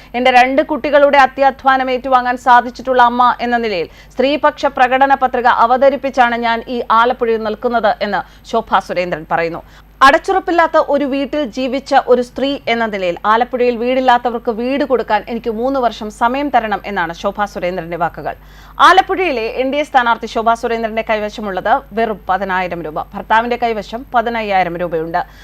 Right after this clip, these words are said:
നാമനിർദ്ദേശ പത്രികയ്ക്കൊപ്പം സമർപ്പിച്ച സത്യവാങ്മൂലത്തിലാണ് ഇത് വ്യക്തമാക്കുന്നത്. വിവിധ ബാങ്കുകളിലായി നാൽപത്തിമൂവായിരത്തി മുന്നൂറ് രൂപയുടെ നിക്ഷേപമുണ്ട്. ശോഭയ്ക്ക് ഇരുപത് ലക്ഷം രൂപ മതിക്കുന്ന ഇന്നോവ ക്രിസ്റ്റ വാഹനമുണ്ട്. ഭർത്താവിന് മാരുതി സ്വിഫ്റ്റ് കാറുണ്ട്.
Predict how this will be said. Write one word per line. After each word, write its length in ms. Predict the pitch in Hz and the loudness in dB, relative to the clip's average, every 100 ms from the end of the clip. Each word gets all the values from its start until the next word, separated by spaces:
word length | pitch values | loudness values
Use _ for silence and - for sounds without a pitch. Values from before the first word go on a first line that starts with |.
| - | -4
നാമനിർദ്ദേശ 640 | 254 277 311 311 277 294 320 | 2 4 4 0 -2 -4 -4
പത്രികയ്ക്കൊപ്പം 760 | 277 269 269 277 277 254 262 247 | -4 -2 -2 -2 -2 -2 -4 -6
സമർപ്പിച്ച 460 | 269 247 247 247 | -4 -4 -4 -6
സത്യവാങ്മൂലത്തിലാണ് 920 | 240 247 247 240 247 247 226 - 196 185 | -6 -4 0 0 0 -4 -6 -4 -6 -4
ഇത് 80 | |
വ്യക്തമാക്കുന്നത്. 760 | 185 185 185 170 165 170 156 165 | -10 -6 -4 -4 -6 -10 -6 -6
വിവിധ 280 | 208 196 - | -6 -10 -6
ബാങ്കുകളിലായി 760 | 202 208 226 247 247 196 - - - - | -2 -2 0 0 2 2 0 -4 -16 -2
നാൽപത്തിമൂവായിരത്തി 760 | 247 262 302 311 285 277 269 269 | 2 2 0 -4 0 2 2 0
മുന്നൂറ് 340 | 254 254 247 | -4 0 0
രൂപയുടെ 280 | 240 220 214 | 0 -2 -2
നിക്ഷേപമുണ്ട്. 640 | 208 - 220 196 175 151 - | -6 -8 -8 -6 -6 -8 -8
ശോഭയ്ക്ക് 400 | - 233 226 247 | -6 -4 -4 -6
ഇരുപത് 360 | 240 247 269 277 | -2 0 0 -2
ലക്ഷം 260 | 269 247 | -2 -4
രൂപ 180 | 233 226 | -2 -2
മതിക്കുന്ന 540 | 220 214 208 214 202 - - - | -4 -6 -6 -2 -2 -4 -18 -6
ഇന്നോവ 340 | 247 262 254 | 0 2 2
ക്രിസ്റ്റ 440 | 233 - 233 - 190 156 | 2 -2 -6 -4 -4 -2
വാഹനമുണ്ട്. 580 | - 208 220 202 156 151 - - | 2 2 0 -6 -6 -8 -6 -6
ഭർത്താവിന് 380 | - 240 247 | 2 2 2
മാരുതി 380 | 247 226 233 226 | 2 2 2 -2
സ്വിഫ്റ്റ് 420 | 240 - 247 - | -10 -10 -10 -6
കാറുണ്ട്. 420 | 240 208 175 160 | 2 4 2 -4